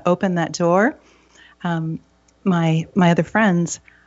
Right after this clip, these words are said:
their animals all started coming in, and pretty soon we had, you know, cats and dogs and everybody talking, and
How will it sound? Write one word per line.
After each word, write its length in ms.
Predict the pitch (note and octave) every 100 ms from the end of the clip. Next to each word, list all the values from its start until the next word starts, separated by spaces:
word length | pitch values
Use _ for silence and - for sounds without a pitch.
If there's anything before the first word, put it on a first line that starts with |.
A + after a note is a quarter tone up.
| _ -
their 260 | D3+ F#3+ C#4
animals 360 | F#3+ D#3+ D#3
all 100 | D#3
started 280 | D#3 E3+ D3+
coming 340 | - D#3+ D#3 D3
in, 260 | C3+ C#3+
and 160 | D#3+ D#3
pretty 220 | A3 A3
soon 240 | - F#3+
we 100 | F3
had, 400 | F#3 E3+ D#3 D3+ -
you 100 | F3
know, 220 | D#3 D3
cats 360 | D3 G3 - -
and 120 | D#3+
dogs 420 | F#3+ G3 F#3 F3
and 80 | E3+
everybody 360 | E3+ F3 D#3+ E3
talking, 580 | - F3 F3+ F3+ F3
and 260 | D#3 D3 C#3